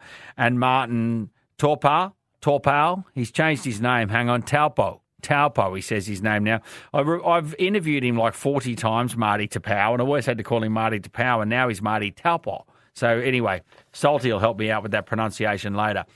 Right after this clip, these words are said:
Okay, we've got the first Dolphins team of the year, and the big news is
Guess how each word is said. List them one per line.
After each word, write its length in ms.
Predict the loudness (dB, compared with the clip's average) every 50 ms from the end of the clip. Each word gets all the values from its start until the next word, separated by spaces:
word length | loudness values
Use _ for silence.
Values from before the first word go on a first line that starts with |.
| -20 -20 -20 -20 -6 0 2
Okay, 260 | 2 4 4 4 4
we've 100 | 4 4
got 140 | 2 2 0
the 80 | 0
first 320 | 0 0 2 2 2 2 2
Dolphins 460 | 4 4 4 4 2 0 -2 -4 -2
team 260 | -2 0 0 2 0
of 60 | 0
the 80 | 0 0
year, 220 | 0 2 2 2
and 120 | 2 0 0
the 60 | 0
big 280 | 0 0 0 0 0
news 360 | -2 0 0 2 0 0 0 0
is 400 | 0 0 0 0 -2 -4 -6